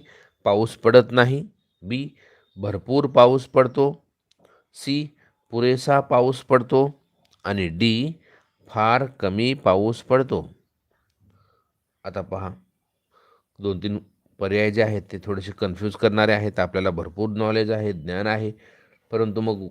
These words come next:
उत्तर काय आहे आपण विचार करत असाल, फक्त प्रश्न डोक्यात ठेवा.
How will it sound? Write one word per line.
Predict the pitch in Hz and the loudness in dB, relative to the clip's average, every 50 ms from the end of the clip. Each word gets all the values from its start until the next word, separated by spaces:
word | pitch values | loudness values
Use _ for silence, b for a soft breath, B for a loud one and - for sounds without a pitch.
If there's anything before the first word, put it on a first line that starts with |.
| - | -16
उत्तर | - 92 92 _ - 127 | -18 -18 -14 _ -2 -2
काय | 123 - 123 120 120 | 0 2 4 4 4
आहे | 113 113 110 120 120 | 4 2 0 0 0
आपण | 110 104 101 107 107 | 0 0 0 -2 -2
विचार | 107 104 92 110 107 101 107 | -4 -2 0 0 0 0 0
करत | 95 107 104 95 101 | -2 -2 -2 0 0
असाल, | 98 95 117 117 131 - - _ b b b b b _ | 0 2 2 0 0 -2 -8 _ b b b b b _
फक्त | - 113 107 | -8 -8 -2
प्रश्न | 107 117 101 - 101 98 - - 110 | -2 -2 -2 0 -4 -4 -2 -2 -2
डोक्यात | 104 98 98 92 - 110 104 | -2 -2 -4 -2 0 0 0
ठेवा. | 98 - 110 107 117 143 | 0 -2 0 2 2 2